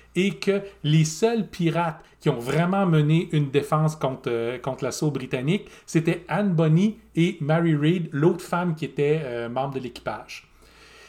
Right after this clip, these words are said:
Donc, l'équipage s'est fait capturer. Les pirates se sont fait pendre, incluant Jack Rackham, sauf les deux femmes, qui ont utilisé une technique qu'on appelait, euh, à l'époque,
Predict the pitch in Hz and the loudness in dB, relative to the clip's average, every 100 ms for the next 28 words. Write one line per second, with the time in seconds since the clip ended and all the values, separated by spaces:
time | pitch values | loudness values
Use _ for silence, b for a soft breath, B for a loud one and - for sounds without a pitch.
0 | B B - 160 165 180 - 202 202 170 | B B 2 2 2 -2 2 2 2 0
1 | 165 - 165 - 143 127 147 233 - b | -2 -2 -4 -4 -2 0 0 0 -8 b
2 | b - 151 175 175 170 190 - 151 147 | b -2 0 2 2 0 0 -2 -2 -2
3 | 143 - 151 160 156 - 170 170 165 151 | -2 2 4 4 2 -2 -2 -2 0 0
4 | 143 139 139 123 - 120 160 196 202 - | 0 0 -4 -4 -6 -4 0 0 -2 -4
5 | - 269 214 196 180 175 170 151 113 b | -6 -4 -2 0 0 0 -2 -2 -6 b
6 | b b - 190 170 196 170 151 202 208 | b b -4 -2 0 0 0 0 -2 0
7 | 151 156 151 175 202 139 131 127 - 147 | 0 0 -2 -2 -2 -6 -4 -6 -6 -2
8 | 151 - 123 120 123 151 - 131 120 180 | -2 0 0 0 -2 -4 -4 -4 -2 -4
9 | - | -6